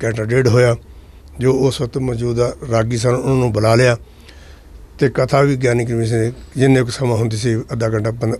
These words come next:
ਉਹ ਵੀ ਹੋਈ। ਤੇ ਉਹ ਜੋ ਚਾਰ ਵੱਜ ਗਏ, ਪੰਜ, ਤੇ ਸਾਡੇ ਪਰਲੇ ਪਾਸੇ ਕੁਆਟਰ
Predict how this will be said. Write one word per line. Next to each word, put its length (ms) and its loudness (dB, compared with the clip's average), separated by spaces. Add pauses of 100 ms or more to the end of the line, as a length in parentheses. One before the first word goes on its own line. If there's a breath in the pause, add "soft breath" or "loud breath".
ਉਹ 160 4
ਵੀ 140 4
ਹੋਈ। 140 -2 (760 loud breath)
ਤੇ 140 4 (200)
ਉਹ 160 6
ਜੋ 440 6 (1500)
ਚਾਰ 280 0
ਵੱਜ 200 2
ਗਏ, 120 4
ਪੰਜ, 380 2 (880)
ਤੇ 80 -4
ਸਾਡੇ 300 0
ਪਰਲੇ 320 0
ਪਾਸੇ 220 4
ਕੁਆਟਰ 380 2